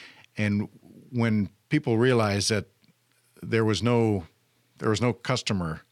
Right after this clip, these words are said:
to this process, nasa did not have a requirement for, for female astronauts. So, so what was the Air Force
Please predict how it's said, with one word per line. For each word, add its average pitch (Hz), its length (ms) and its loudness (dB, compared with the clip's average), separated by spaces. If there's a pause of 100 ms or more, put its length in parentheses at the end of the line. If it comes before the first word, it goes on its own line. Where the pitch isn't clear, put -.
(100)
to 98 100 -2
this 80 160 -4
process, - 480 -2
nasa 107 580 0 (360)
did 104 160 -2
not 107 220 0
have 104 200 -2
a 101 80 -2
requirement 95 640 -4
for, 87 320 -8 (120)
for - 260 -8
female 101 360 0
astronauts. 117 600 -2 (300)
So, 98 400 -4 (220)
so 107 200 -2
what 98 200 -2
was 101 140 -2
the 101 80 0
Air 101 100 2
Force 95 440 -6